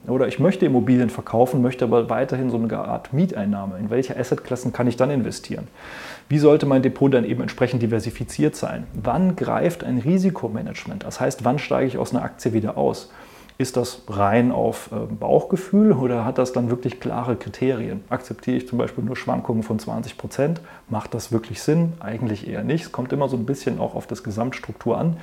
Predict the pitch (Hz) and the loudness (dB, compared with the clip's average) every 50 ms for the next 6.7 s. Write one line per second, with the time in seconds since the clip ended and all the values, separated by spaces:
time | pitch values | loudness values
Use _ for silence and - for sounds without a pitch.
0 | - - - - - - - - - - 120 127 123 123 120 113 113 - - - | -10 -18 -18 -18 -20 -20 -20 -12 -6 -4 -2 -2 -2 -2 -2 -2 -2 -4 -4 -6
1 | - - 123 117 117 104 113 107 - - 139 151 160 151 139 131 127 117 123 120 | -4 -2 -2 0 0 0 0 -2 2 4 4 6 6 4 4 2 2 2 2 2
2 | 120 - - 107 110 - - 104 - - - - - 165 165 165 - 123 127 123 | 2 0 -2 -4 -4 -4 -8 -10 -8 -6 -4 -2 0 0 0 0 0 0 0 2
3 | 120 120 120 - 123 120 120 127 117 - - 113 110 107 110 113 107 - - 117 | 0 0 -2 -2 -4 -4 -4 -4 -4 -4 -4 -2 0 2 2 0 0 -2 -2 -2
4 | 104 110 107 - - 107 123 110 120 123 - 117 123 127 143 131 120 120 113 123 | -2 -2 -2 -4 -6 -6 -4 -2 -2 -2 -2 -2 0 0 2 2 2 2 2 2
5 | 123 120 117 - - 117 - - 113 117 - 117 117 120 - 127 120 110 110 110 | 2 0 0 -2 -2 -4 -2 -2 -4 -2 -2 0 -2 0 0 0 0 0 0 -2
6 | 110 - - 101 104 123 147 143 123 117 131 160 - - | -4 -4 -2 0 2 4 4 4 2 2 0 0 -2 -6